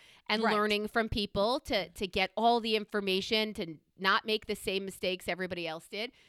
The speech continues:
Speaker 1: Sure. "No, no, no, I'm a listener." Dear listener, was this you? Is it, was this you? Because if it was, Amy again apologizes. So she said, I said, "Well, what do you do?"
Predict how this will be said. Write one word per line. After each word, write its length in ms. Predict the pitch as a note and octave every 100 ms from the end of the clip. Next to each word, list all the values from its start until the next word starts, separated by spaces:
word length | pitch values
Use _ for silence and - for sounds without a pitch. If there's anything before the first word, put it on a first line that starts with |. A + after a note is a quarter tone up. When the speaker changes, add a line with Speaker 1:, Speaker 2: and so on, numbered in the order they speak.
| _
Speaker 1:
Sure. 380 | - A3 D#3+ - _ _ _ _ _ -
"No, 460 | B3+ D4+ C#4+ C#4 C4+
no, 180 | B3+ A#3
no, 200 | G#3 F#3+
I'm 160 | A#3 B3
a 60 | A3+
listener." 600 | A3 A3+ - C#3+ C3+ - _ _ _ _ _ _ _ _ _ _
Dear 180 | - F3+
listener, 320 | F3 F3 D3+
was 160 | D3+ D3
this 200 | G3 -
you? 240 | G3+ G3 _ _ _ _ _ -
Is 140 | F3
it, 80 | - _ _ _ _ -
was 140 | F#3+
this 180 | B3+ -
you? 180 | C#4 C4+ _ _ -
Because 260 | F#3+ G3
if 80 | G#3
it 100 | G#3+
was, 260 | G3+ F#3 -
Amy 280 | F#3+ G3 F#3+
again 380 | F#3 E3+ F#3 F3+
apologizes. 800 | E3+ F3+ E3 D#3+ D#3 D3 C3 - _ _ _ _
So 420 | - B3 A3+ A3 _ _ _ -
she 260 | - C#4+ C#4+
said, 220 | - A#3+
I 60 | B3
said, 160 | C#4
"Well, 180 | C4+ B3+ _ _ -
what 320 | G#3 B3+ D4
do 80 | D4+
you 200 | B3+ A#3+
do?" 500 | F3+ G#3+ G#3 A2 -